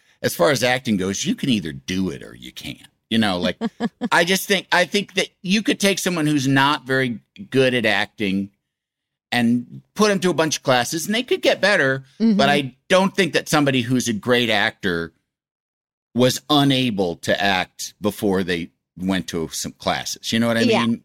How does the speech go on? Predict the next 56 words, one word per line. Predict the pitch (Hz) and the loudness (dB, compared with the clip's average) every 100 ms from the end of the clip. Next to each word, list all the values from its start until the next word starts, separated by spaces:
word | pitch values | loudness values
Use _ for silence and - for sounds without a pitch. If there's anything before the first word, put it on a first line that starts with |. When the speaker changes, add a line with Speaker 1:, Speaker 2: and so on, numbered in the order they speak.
| _ _ | _ _
Speaker 1:
You | 147 | 0
just | 247 180 196 | 2 2 2
Speaker 2:
No. | |
Speaker 1:
have | 175 | 0
a | 147 | 2
knack | 131 131 139 143 - | 2 2 2 0 -6
for, | - 120 104 101 _ _ _ _ _ _ | -4 0 0 -4 _ _ _ _ _ _
for | - 131 | -2 -2
fake, | - 143 143 143 | 0 0 0 2
you | 156 | 2
know, | 139 | 2
for | 120 143 | 2 0
being | 143 147 | 2 2
a | 139 | 2
fake | - 151 - - | 2 0 0 -2
person, | 453 440 - 101 101 | 0 2 0 0 2
you | 180 | 2
know, | 277 302 | 4 4
and, | 277 - - 330 - | 2 0 0 -2 0
<laughs> | - - 240 - | 0 2 2 2
you | 220 | 2
know, | 214 233 247 | 4 4 4
you | 202 | 2
just, | 196 220 - - - | 0 -2 -4 -6 -4
you | - 214 | 2 4
have | 214 | 4
a | 220 | 2
knack | 214 220 277 339 | 2 2 2 -2
for | - 127 110 | 0 2 4
it. | 104 | 4
I | 156 269 | 2 4
was, | 427 302 | 4 4
I, | 175 190 | 2 0
you | 220 | 0
know, | 180 | 0
and | 170 | 2
I've | 190 | 0
said | - 208 | 0 0
this | 185 | 0
before | 170 147 170 | -4 0 2
in | 165 | 2
this | 156 - | 0 -2
podcast, | 208 220 143 - - - | 0 2 -2 -4 -20 -6
to | 156 | 0
me, | 175 277 | 2 2
it's | 202 | 2
all, | 165 151 139 | 4 4 4
it's | 156 147 | -2 0
lying. | 196 277 262 139 101 | 2 4 2 0 -2
It's | 113 147 | -2 0
like, | 143 147 - | 0 0 2
"Are | 175 | 2
you | 180 214 | 4 2
a | |
good | 233 220 | 2 2
liar?" | 226 247 160 98 | 2 2 2 0